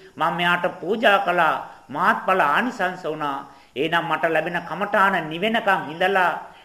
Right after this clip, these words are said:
ඊල්, ඊල් වෙනකන් හිඳලා, එහෙම නැත්නම් ඒක සීතල වෙනකන් හිඳලා, පිළිණු වෙලා විසි කරන්නේ නැතුව මේ අම්බෙන හැම දෙයක්ම උණු උණුවෙන් කරන්න, ඒ මොහොතේ ඉඳලාම වඩන්න, සෑම කමඨාණක්ම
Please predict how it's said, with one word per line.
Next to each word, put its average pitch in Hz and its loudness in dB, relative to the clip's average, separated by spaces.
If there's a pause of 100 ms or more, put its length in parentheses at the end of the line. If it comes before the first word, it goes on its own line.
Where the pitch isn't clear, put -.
(140)
ඊල්, 220 -2 (140)
ඊල් 226 0
වෙනකන් 214 2
හිඳලා, 175 2 (340)
එහෙම 175 -2
නැත්නම් 175 0
ඒක 175 -6
සීතල 240 -2
වෙනකන් 190 0
හිඳලා, 165 0 (280)
පිළිණු 208 -4
වෙලා 185 4
විසි 196 -4
කරන්නේ 185 2
නැතුව 185 -2 (480)
මේ 165 -6
අම්බෙන 208 -2
හැම 175 -4 (100)
දෙයක්ම 190 0 (120)
උණු 202 -2
උණුවෙන් 208 -2
කරන්න, 190 -2 (420)
ඒ 196 2
මොහොතේ 233 0
ඉඳලාම 196 2
වඩන්න, 180 0 (600)
සෑම 180 2 (120)
කමඨාණක්ම 160 -2